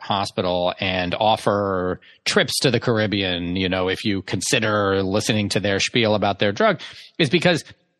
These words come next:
even if you are someone who's very ethical and you wouldn't, you know, ever take a bribe, it's really hard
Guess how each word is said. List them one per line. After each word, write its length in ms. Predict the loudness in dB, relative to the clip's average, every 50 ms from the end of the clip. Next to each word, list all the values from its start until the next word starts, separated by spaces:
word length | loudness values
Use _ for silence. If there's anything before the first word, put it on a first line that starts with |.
| _ _
even 320 | 0 0 2 2 2 0
if 160 | 0 -2 -2
you 180 | -2 0 2 2
are 140 | 2 2 0
someone 320 | 0 -2 0 0 0 -2
who's 180 | -2 -4 -4 -4
very 180 | -4 -4 -2
ethical 520 | -2 -2 -2 -4 -2 -2 0 0 0 0 0
and 120 | -2 -2
you 80 | -4 -2
wouldn't, 380 | -2 -4 -4 -4 -4 -6 -6
you 100 | -4 -2
know, 140 | 0 0 2
ever 240 | 2 2 2 2 2
take 160 | 0 0 -2
a 60 | -2
bribe, 320 | -2 -2 0 0 0 -2 -2 -8 -16 _ _ _
it's 180 | -4 -4 -2 -2
really 640 | -4 -2 -2 0 0 2 2 4 4 4 2 2
hard 640 | 2 2 2 2 4 2 2 0 0 -4 -6 -10